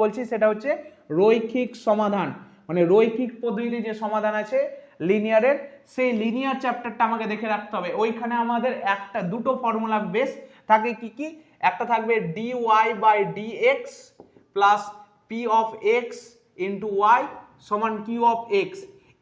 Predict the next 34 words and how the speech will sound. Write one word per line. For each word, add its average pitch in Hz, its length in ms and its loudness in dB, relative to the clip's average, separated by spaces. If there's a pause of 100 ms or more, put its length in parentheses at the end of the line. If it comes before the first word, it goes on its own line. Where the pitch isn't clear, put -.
(120)
এই 233 160 0
যে 233 80 -2 (180)
এই 240 80 6 (120)
একটা 240 180 -4 (100)
ফর্মুলা, 240 420 -2 (360)
আর 160 80 0 (120)
সেম 285 200 -2 (200)
এই 262 60 0 (100)
ফর্মুলাটাই 247 500 0
যদি 233 180 -4
আমার 226 140 -2 (120)
ই 233 100 -6
দিয়ে 233 180 0
থাকে 240 140 0 (140)
ডিএক্স 220 760 -4 (120)
by 214 140 2 (160)
ডিওয়াই 226 440 -2 (500)
plus 202 260 4 (200)
P - 20 -20 (300)
of 233 80 -4 (380)
y 240 40 2 (200)
into 208 240 -6 (300)
x 254 40 -10 (760)
সমান 220 280 -2 (160)
Q - 20 -18 (360)
of 277 80 0 (760)
y, 131 60 -2 (480)
এই 233 140 4
যে 226 80 2 (140)
এই 208 80 4 (100)
দুটো 254 200 0 (100)
ফর্মুলা 240 420 0
আছে, 254 140 -4 (100)
এই 208 60 0